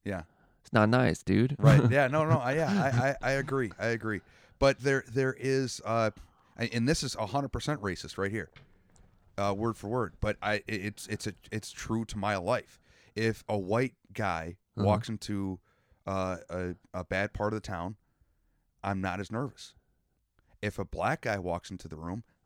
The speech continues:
Speaker 1: I'm a little slightly more nervous. It's just, it ju-, is that racist? I don't know, but it's true to my
Speaker 2: Kinda.
Speaker 1: life. It's true to
Speaker 2: <laughs>
Speaker 1: my life. Like, that's what I feel.
Speaker 2: Did you get beat up by a black dude or something?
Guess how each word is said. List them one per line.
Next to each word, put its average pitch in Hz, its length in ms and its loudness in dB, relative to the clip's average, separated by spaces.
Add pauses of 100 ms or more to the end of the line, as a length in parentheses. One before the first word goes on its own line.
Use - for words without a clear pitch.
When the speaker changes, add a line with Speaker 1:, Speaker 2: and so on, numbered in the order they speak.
Speaker 1:
I'm 95 160 -4
a 95 40 -4
little 90 360 -4
slightly 101 460 -4
more 92 280 -4
nervous. - 480 -4
It's 104 120 -10
just, - 360 4 (520)
it 127 180 4
ju-, 123 260 4
is 113 360 2
that 107 200 2
racist? 110 460 -2
I 123 100 4
don't 135 140 4
know, 156 240 2
but 120 120 2
it's 120 140 0
true - 200 0
to - 60 8
my 113 200 12
Speaker 2:
Kinda. 127 180 12
Speaker 1:
life. 127 240 12
It's 180 200 12
true - 180 12
to 131 100 8
Speaker 2:
<laughs> 131 100 6
Speaker 1:
my 135 60 6
life. 139 380 2 (320)
Like, 107 120 0
that's 110 240 -2
what 117 120 4
I 104 140 4
feel. 131 300 -6 (320)
Speaker 2:
Did 120 120 8
you 113 100 8
get 110 300 10
beat 107 160 10
up 104 120 8
by 101 140 8
a 101 40 8
black 104 240 4
dude 139 140 2
or 156 80 2
something? 180 320 0